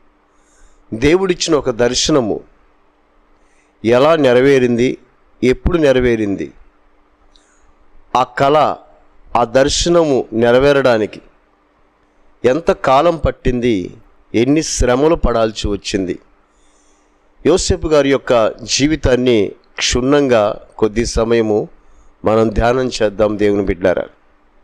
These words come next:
మనం ఆరాధించే దేవుడు నమ్మదగిన వాడు. ఆయన మాట ఇచ్చి తప్పకుండా నెరవేరుస్తాడు.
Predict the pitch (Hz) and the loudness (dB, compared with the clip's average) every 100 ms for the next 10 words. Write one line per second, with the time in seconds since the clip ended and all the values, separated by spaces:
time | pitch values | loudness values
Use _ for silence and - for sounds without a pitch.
0 | _ _ _ _ _ _ _ _ _ _ | _ _ _ _ _ _ _ _ _ _
1 | _ _ _ _ - 135 143 151 196 180 | _ _ _ _ -4 0 2 2 2 0
2 | 185 - 156 151 143 135 123 127 131 123 | -2 -2 0 0 2 0 0 0 0 0
3 | 123 113 110 104 92 - _ _ _ _ | 2 2 2 0 -4 -10 _ _ _ _
4 | _ _ _ _ _ _ _ _ _ - | _ _ _ _ _ _ _ _ _ -2
5 | 135 135 131 160 196 185 175 - 156 123 | 0 2 2 2 0 -2 -4 -2 -2 -2
6 | - 120 - 131 - 139 127 113 117 120 | -4 -4 -4 -6 -2 0 2 2 2 0
7 | 113 - 110 90 | -2 -4 -6 -6